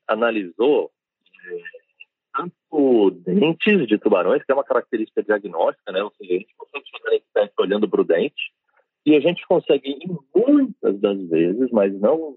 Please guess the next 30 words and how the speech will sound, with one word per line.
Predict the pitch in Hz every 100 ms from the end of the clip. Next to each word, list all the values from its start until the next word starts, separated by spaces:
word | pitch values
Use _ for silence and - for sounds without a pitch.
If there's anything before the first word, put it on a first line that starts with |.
| -
em | 107 -
todas | 110 117 98
as | 82 82
vezes, | - - - _ _ _ -
mas | 104
a | 120
gente | 151 -
consegue | - 147 - 123 131 -
chegar | 170 147 101 95 101 _ _ _ _ _ _ _ _ -
em | 151 151
espécie, | - - - 170 - 190
mas | 160 135
às | 131
vezes | 139 131
em | 143 120 104
gênero | 139 165 170 170
ou | 156 143 143
em |
família, | - 147 123 139 156 156
o, | 151 147 135 _ _ _ -
é, | 123 110
olhando | 131 127 127 143 135
as | 151 101 87
vértebras, | 87 87 90 85 82 -
né? | 90 135 -
Então, | 131 - 185
em | 180
dois | 370 339 -
sítios | 185 - 117
arqueológicos, | 117 107 - 90 85 117 104